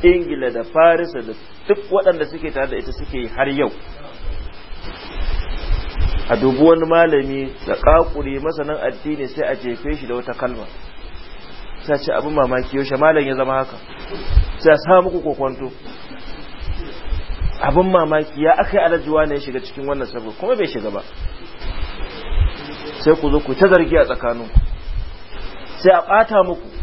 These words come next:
In shugaban ne ma naku da kuke ji da shi sai a cilla masa wani abu. Sai ai ɗan luwaɗi ne. Ai mazinaci ne. Ai ɗan cacaful ne. Haka ake ta faɗa. Ko? Wanda zo kai mana bayanin yadda yake cacaful.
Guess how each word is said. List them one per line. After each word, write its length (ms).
In 80
shugaban 480
ne 160
ma 220
naku 340
da 80
kuke 320
ji 120
da 120
shi 80
sai 200
a 40
cilla 320
masa 200
wani 120
abu. 180
Sai 120
ai 100
ɗan 180
luwaɗi 380
ne. 140
Ai 100
mazinaci 680
ne. 80
Ai 120
ɗan 200
cacaful 540
ne. 140
Haka 200
ake 220
ta 120
faɗa. 240
Ko? 180
Wanda 240
zo 120
kai 160
mana 200
bayanin 340
yadda 140
yake 180
cacaful. 420